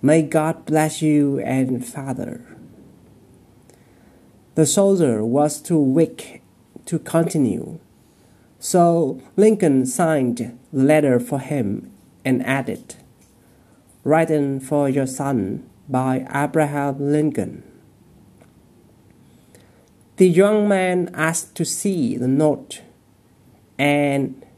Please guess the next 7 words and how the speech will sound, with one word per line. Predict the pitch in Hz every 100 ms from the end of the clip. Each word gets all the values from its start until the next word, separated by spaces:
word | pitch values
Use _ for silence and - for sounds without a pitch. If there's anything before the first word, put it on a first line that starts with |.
| _
was | 151 160 160 170 - -
astonished | 156 - - - 175 98 - - - _ _ _ _ _ _ -
when | 156 156
he | 160 147 -
discovered | 160 160 - - 170 165 143 95 - - - _ _ _
who | 175 165 151
had | 143 147 143 -